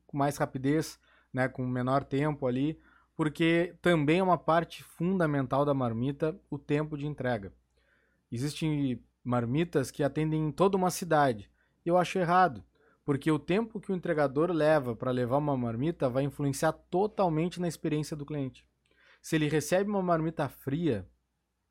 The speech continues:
já é um ponto muito negativo pra ti. Tu, ele já recebe um produto que não é a mesma coisa. Imagina uma batata frita com quarenta minutos de atraso.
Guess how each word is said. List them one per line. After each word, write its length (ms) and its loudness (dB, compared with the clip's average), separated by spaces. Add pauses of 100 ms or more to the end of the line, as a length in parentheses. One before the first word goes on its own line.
(460)
já 180 -2
é 60 0
um 520 -4
ponto 300 -4
muito 280 -2
negativo 580 0
pra 160 -6
ti. 240 -14 (440)
Tu, 100 -4
ele 160 0
já 180 4
recebe 440 2
um 80 0
produto 600 0 (280)
que 100 -4
não 200 2
é 40 4
a 40 2
mesma 280 2
coisa. 480 0 (360)
Imagina 320 2
uma 140 4
batata 420 2
frita 520 -2 (220)
com 160 -4
quarenta 360 2
minutos 420 -2
de 80 -2
atraso. 500 -4